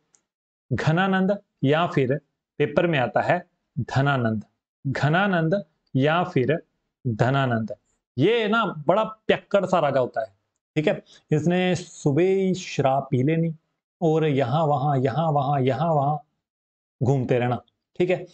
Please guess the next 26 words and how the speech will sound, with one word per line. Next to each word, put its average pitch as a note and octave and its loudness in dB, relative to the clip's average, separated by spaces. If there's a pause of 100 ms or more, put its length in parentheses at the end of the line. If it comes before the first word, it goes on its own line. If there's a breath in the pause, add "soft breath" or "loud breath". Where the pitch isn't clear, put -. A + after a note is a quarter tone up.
(160 loud breath)
एक D#3 2
बार D#3+ 2
क्या C#3 2
होता B2+ 0
है C3+ 2
कि F#3+ 0 (920 soft breath)
यहाँ C3 2
से D3+ -2 (680)
for E3+ 2
example D#3 0
ये B2+ 2
है D#3 -2
पूरा C3+ 2
म-, B2 -4
मगध, B2 0 (180)
ठीक F3 0
है, F#3 0
विशाल F3 0
राज्य C#3 0
था D#3+ 0
मगध, C#3 0 (480)
ठीक F3+ 0
है। F#3+ -4 (880)
और E3+ 4
यहाँ C#3 0
पर, F3+ 0